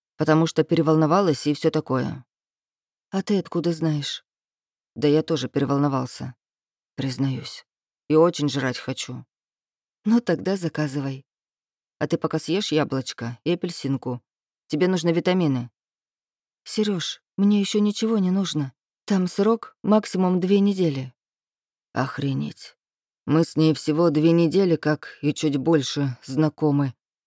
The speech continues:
а она уже моя. Навсегда. Просто знаю». «Завтра сходим к врачу», — говорю я. «Наверное, еще рано».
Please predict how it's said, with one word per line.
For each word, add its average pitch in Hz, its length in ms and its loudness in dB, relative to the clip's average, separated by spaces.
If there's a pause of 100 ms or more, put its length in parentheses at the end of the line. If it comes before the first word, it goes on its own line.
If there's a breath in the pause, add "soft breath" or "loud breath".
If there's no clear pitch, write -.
(180)
а 151 200 4
она 151 320 4
уже 143 460 0 (140)
моя. 139 540 -6 (840)
Навсегда. 147 840 -2 (480)
Просто 160 420 -4
знаю». 139 460 -8 (1120)
«Завтра 170 380 0
сходим 160 420 0
к - 60 -10
врачу», — 135 460 -6 (540)
говорю 135 300 -4
я. 131 280 -8 (640)
«Наверное, 190 800 2
еще 190 340 -2
рано». 165 380 0